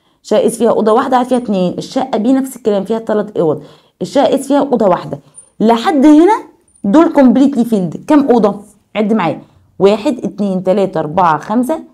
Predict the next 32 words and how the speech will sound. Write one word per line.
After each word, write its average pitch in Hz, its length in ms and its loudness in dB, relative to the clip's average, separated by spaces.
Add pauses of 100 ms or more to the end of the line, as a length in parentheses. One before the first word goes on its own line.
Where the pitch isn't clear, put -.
(140)
ستة، 269 520 -6 (420)
وادي 202 200 2
تلاتة، 254 440 -2 (180)
سبعة، 254 320 -2
تمانية، 254 360 0
تسعة، 339 580 -2
عشرة. 208 800 2
يبقى 190 380 -2
عدد 220 240 -2
completely 233 560 -2
filled 294 40 -2
ده 254 160 2
أقول 247 180 2
له 254 60 2
كده 277 180 2
عشرة. 190 800 0 (920)
طب 220 140 4
عدد 285 260 4
البارشالي 247 680 0
فيلد 214 540 -2
أكيد 302 240 -4
في - 120 -6
آخر 226 200 -4
شقة. - 420 -12 (720)
آخر 339 220 0
شقة - 280 -4
اللي 240 140 4
هي 240 260 4
دي 170 460 -4
فيها 330 260 -4
كام 269 280 -4
أوضة؟ 190 300 0